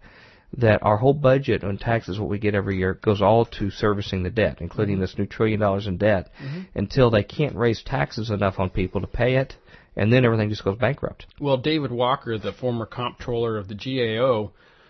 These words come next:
Speaker 2: uh, I recall reading a story here back in March on air that he said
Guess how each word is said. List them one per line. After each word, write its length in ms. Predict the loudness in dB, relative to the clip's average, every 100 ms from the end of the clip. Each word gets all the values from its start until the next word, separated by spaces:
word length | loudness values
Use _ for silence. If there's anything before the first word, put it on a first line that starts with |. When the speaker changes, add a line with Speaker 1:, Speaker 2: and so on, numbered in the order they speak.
| -18 -12
Speaker 2:
uh, 160 | -8 -2
I 140 | 0
recall 520 | 0 -2 -2 -2 -2 -4
reading 300 | -4 -2 -2
a 160 | -4
story 340 | -6 -4 -2 -2
here 220 | -4 -4
back 320 | -2 -2 -2
in 80 | -6
March 420 | -4 -4 -4 -8 -16 -12
on 220 | -8 -6
air 400 | -4 -2 -2 -4
that 240 | -6 -6 -6
he 160 | -8
said 360 | -4 -4 -4